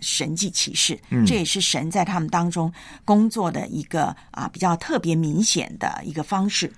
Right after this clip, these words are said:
Speaker 2: 对，其实可以介绍一个资料，我觉得很感动啊，就是在尼泊尔山区呢，
Speaker 1: 嗯。
Speaker 2: 有一个很不起眼的小村落。那么有一间呢，是以基督信仰为核心的学校，叫照亮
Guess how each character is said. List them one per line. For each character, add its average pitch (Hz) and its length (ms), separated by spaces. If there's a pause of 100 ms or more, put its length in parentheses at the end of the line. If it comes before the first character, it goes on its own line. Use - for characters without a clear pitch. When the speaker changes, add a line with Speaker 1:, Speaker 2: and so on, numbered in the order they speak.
(120)
Speaker 2:
对， 151 160
其 208 180
实 - 140
可 - 100
以 156 100
介 185 220
绍 101 240
一 92 220
个 76 360
资 110 220
料， 110 180
我 76 140
觉 82 100
得 87 200
很 85 240
感 - 200 (140)
动 95 220
啊， 71 100
就 - 140
是 196 160
在 113 160
尼 104 120
泊 160 160
尔 87 140
山 139 380
区 123 320
呢， 90 140
Speaker 1:
嗯。 76 40
Speaker 2:
有 73 160
一 80 160
个 76 300
很 78 180
不 - 80
起 98 220
眼 69 100
的 73 60
小 - 260
村 101 260
落。 104 220 (320)
那 113 80
么 110 80
有 87 160
一 104 60
间 117 260
呢， 92 100
是 90 220
以 71 220
基 - 180
督 214 140
信 202 200
仰 78 200
为 73 120
核 73 200
心 87 160
的 76 80
学 - 180
校， - 300
叫 85 200 (140)
照 120 360
亮 87 380